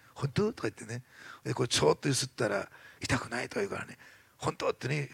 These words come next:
言う、次はガッと掴んでね、ガーッとしたんですね。<laughs> そしたら奥さんがね、笑いながら泣き出した。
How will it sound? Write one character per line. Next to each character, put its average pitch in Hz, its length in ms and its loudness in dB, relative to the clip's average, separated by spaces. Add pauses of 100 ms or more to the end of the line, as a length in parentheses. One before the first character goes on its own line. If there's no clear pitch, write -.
言 120 140 -2
う、 117 220 -8
次 139 180 2
は 135 100 4
ガ 143 160 12
ッ - 40 4
と 147 80 -4
掴 113 220 -2
ん 104 60 -10
で 101 100 -8
ね、 147 180 -2 (420)
ガ 269 360 12
ー - 60 12
ッ - 40 -2
と - 80 8
し - 80 10
た - 120 6
ん 156 40 -2
で - 60 2
す - 180 0
ね。 143 100 -2 (540)
<laughs> - 580 -6
そ 127 120 4
し - 80 -2
た 147 60 6
ら 147 100 12
奥 139 100 6
さ 151 120 4
ん 123 40 -2
が 117 140 2
ね、 107 320 -4 (1120)
笑 139 360 6
い 139 40 6
な 135 80 4
が 131 80 6
ら 127 60 4
泣 123 160 2
き 139 40 0
出 139 120 2
し 139 80 2
た。 - 160 -6